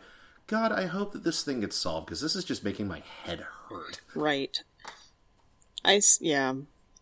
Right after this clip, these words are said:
Speaker 2: The giant, more power to 'em, to all the people who worked on that. That's a big shout out.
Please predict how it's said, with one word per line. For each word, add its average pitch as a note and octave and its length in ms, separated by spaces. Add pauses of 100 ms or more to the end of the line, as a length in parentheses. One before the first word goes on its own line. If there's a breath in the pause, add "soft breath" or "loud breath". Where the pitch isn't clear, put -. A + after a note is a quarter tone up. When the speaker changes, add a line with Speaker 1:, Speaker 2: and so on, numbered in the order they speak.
Speaker 2:
The F3 220
giant, D#3+ 840
more F#3+ 300
power A3 300
to E3 240
'em, F#3+ 360
to D3+ 200
all D#3 160
the D#3 100
people D#3 280
who E3 100
worked C#3+ 280
on D#3+ 160
that. E3 180
That's D#3 200
a C3+ 80
big C#3 240
shout C3+ 300
out. C3 180